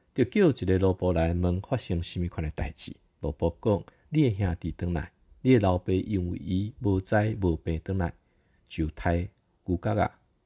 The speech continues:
大汉囝却生气，无愿意入去。老爸出来苦劝伊，伊对老爸讲：“我服侍你遮济年，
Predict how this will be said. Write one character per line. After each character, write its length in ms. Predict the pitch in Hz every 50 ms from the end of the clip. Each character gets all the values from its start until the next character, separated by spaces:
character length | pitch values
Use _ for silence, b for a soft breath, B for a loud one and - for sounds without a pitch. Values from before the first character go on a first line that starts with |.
| _ _ _ _ _ _ _ _ _ -
大 100 | - 98
汉 280 | 101 - - 214 180 139
囝 300 | - - 165 147 117 - - _ _ - - -
却 200 | - - - - - - - - - - - - _ - - - - -
生 360 | - - - - - 90 76 - - -
气， 200 | - - - - - _ _ _ _ -
无 140 | - 90 90 80
愿 120 | 76 76 78 -
意 240 | 117 98 85 76 - _ _ _ _
入 100 | - - - -
去。 160 | - - - _ _ _ _ _ _ _ _ _ _ _ _
老 140 | - 110 110
爸 180 | 104 - 127 123
出 160 | 123 - 170
来 180 | 147 139 120 110
苦 300 | - - - 127 127 -
劝 200 | - 120 101 - - -
伊， 280 | 107 104 110 110 113 _
伊 160 | - - 82
对 240 | - - 104 92 90
老 180 | 92 85 71 76
爸 140 | - - 85 82
讲 300 | - - 117 98 90 - b b b b b b b b b -
：“我 180 | 170 196 202
服 160 | - - -
侍 260 | - - - 98 85 76
你 140 | 98 110
遮 120 | - - 117
济 240 | - - - 76 73
年， 240 | 73 73 90 82